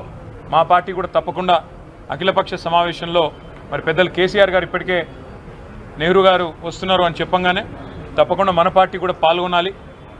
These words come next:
మనం పాల్గొని మన వాదన కూడా వినిపించాలి, తెలంగాణ తరఫున కూడా గట్టిగా మన వాయిస్ కూడా వినిపించాలని చెప్పి ఆదేశించారు. మరి మా పార్టీ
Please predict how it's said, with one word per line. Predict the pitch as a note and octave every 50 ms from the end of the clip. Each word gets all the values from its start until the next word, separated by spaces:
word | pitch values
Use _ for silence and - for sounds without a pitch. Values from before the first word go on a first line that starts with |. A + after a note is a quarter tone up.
| - - -
మనం | D3+ D#3 D3+ - -
పాల్గొని | E3 F3 F#3 F3 F#3+ F#3 F3 E3
మన | E3 F3+ F#3 F#3
వాదన | F#3 F3+ F3+ F3+ E3+
కూడా | F3 E3+ E3 D#3
వినిపించాలి, | D#3+ D3+ - E3+ - - E3+ E3+ F3+ E3+ -
తెలంగాణ | D#3 D#3+ E3 F3 F3 F3 E3 E3+
తరఫున | E3 D3+ E3 E3 D3+
కూడా | D#3+ E3 D#3+ D3 - - - - - - - - - D3+
గట్టిగా | D#3 - F#3+ F#3+ F#3 E3+ E3 - - - - -
మన | D3+ E3 D#3+ E3
వాయిస్ | E3+ F3+ F3 -
కూడా | F#3 E3 D#3 D#3
వినిపించాలని | D#3+ D#3+ - E3 C#3+ - D#3+ D#3 D3+ D3
చెప్పి | D3+ - - D#3+ C#3+ C3+ - - - - - - - - A#2+ C#3+
ఆదేశించారు. | D#3 E3 F3 E3 E3 D#3+ C#3+ - E3+ F3 - - - - - - - - - - D3
మరి | D3+ D#3+ D#3 C#3+ - - - - - - - - -
మా | C#3+ D#3+ D#3+ -
పార్టీ | E3+ F3 E3+ G3